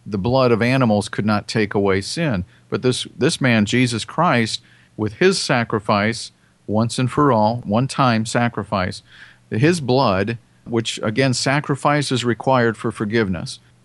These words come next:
His was just a one-time sacrifice, though, as opposed to the many sacrifices of animals that could only cover sin and not take it away.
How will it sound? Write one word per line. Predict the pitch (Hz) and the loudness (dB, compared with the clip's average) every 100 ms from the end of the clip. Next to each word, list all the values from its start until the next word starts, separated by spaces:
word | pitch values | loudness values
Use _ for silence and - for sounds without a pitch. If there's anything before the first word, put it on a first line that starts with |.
| - | -16
His | 90 160 185 143 - | 0 2 2 0 -4
was | - 123 - | -2 0 0
just | 131 - | -2 0
a | 127 | 0
one-time | 123 147 156 - 117 101 | 2 2 0 0 0 0
sacrifice, | - 104 87 98 104 90 85 | -2 -4 -4 -4 -2 -2 -4
though, | - 90 90 | -4 -4 -2
as | 104 101 | -4 -4
opposed | 101 123 117 - | -2 0 0 0
to | 123 | 2
the | 113 | 4
many | 113 143 135 | 4 4 2
sacrifices | - 117 101 107 95 107 101 107 101 | 0 -2 -2 -4 -2 -2 0 -2 -4
of | 90 | -4
animals | 113 123 131 101 95 | 0 2 4 2 0
that | 107 | -2
could | 101 117 | -2 0
only | 131 117 110 | 2 2 0
cover | - 151 139 110 | 0 0 2 0
sin | - 107 98 101 | 0 0 0 0
and | 107 107 | 0 0
not | 107 - | 0 0
take | 117 110 110 | -2 -2 0
it | |
away. | 107 113 139 92 | 0 2 0 0